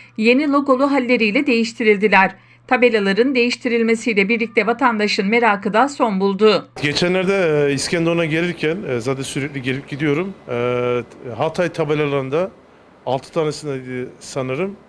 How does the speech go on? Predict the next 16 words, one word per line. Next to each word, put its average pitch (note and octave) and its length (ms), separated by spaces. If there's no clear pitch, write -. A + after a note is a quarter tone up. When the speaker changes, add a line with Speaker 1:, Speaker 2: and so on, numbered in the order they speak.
Speaker 2:
T E3+ 180
harfi D3+ 280
yoktur. D#3+ 320
E, A2+ 260
kaybolan E3+ 680
bu E3+ 240
altı C#3 280
tane D#3 320
T'nin, D#3+ 480
e, C3 340
Büyükşehir D#3 540
Belediyesi'nin, D3+ 640
e, C#3+ 100
yeni C3 760
logo D#3 240
çalışmaları D3 720